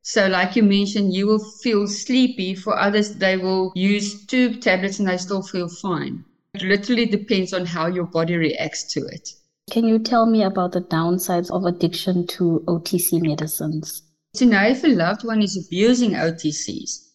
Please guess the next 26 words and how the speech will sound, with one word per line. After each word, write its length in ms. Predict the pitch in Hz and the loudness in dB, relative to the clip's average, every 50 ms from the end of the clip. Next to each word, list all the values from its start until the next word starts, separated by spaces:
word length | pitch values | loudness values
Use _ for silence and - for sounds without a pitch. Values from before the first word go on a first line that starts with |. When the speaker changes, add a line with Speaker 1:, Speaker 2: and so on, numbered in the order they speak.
| _ | _
Speaker 1:
you 80 | - 202 | 0 2
can 180 | 254 226 214 196 | 4 4 6 4
look 200 | 190 202 208 - | 4 2 2 2
at 240 | - 202 202 - | 0 -2 -2 0
the 80 | - 202 | -2 -2
signs, 500 | 196 - - - 226 214 214 214 214 214 | -2 -2 -2 0 2 4 4 2 2 0
for 120 | - 220 202 | 0 0 0
example, 880 | 196 185 170 - 185 175 175 175 185 180 - 196 190 185 185 185 180 185 - - - | 0 0 -2 0 2 2 4 2 2 0 0 -2 0 2 2 0 0 -4 -10 -4 -2
like 200 | 185 180 180 - | 0 0 0 0
I 60 | 180 | 0
mentioned, 420 | 180 175 170 165 165 - - 180 | 4 4 4 4 4 2 0 -2
you're 120 | 170 180 - | -2 -2 -2
taking 360 | 196 185 185 - 208 196 185 | -2 -2 2 6 6 6 8
more 200 | 180 175 180 185 | 8 6 6 4
than 280 | 180 196 196 185 180 | 4 2 2 2 2
what 140 | 170 170 170 | 0 -2 -2
the 100 | - 180 | -2 0
recommended 440 | 175 170 165 - 185 170 170 170 165 | 0 0 -2 0 2 2 2 2 2
dosage 520 | 170 156 156 160 160 - 190 175 - - - - | 2 2 0 0 0 -2 -6 -6 -6 -10 -4 0
is 240 | - 208 214 202 | 2 4 4 2
and 160 | 202 - 180 180 | 2 0 0 0
you 80 | 175 | 0
also 320 | - - 170 170 170 - 190 | -2 -2 -2 -4 -2 -2 -4
use 480 | 180 165 - 156 165 175 175 170 - | -2 -2 -2 0 0 0 0 0 0
more 220 | 165 165 160 160 156 | 2 4 4 2 2
frequently. 1000 | 160 - 220 226 233 233 - 254 247 240 240 - 233 233 233 233 - - - | 0 -2 -2 -2 -2 0 2 2 2 2 2 0 0 0 0 -2 -6 -12 -20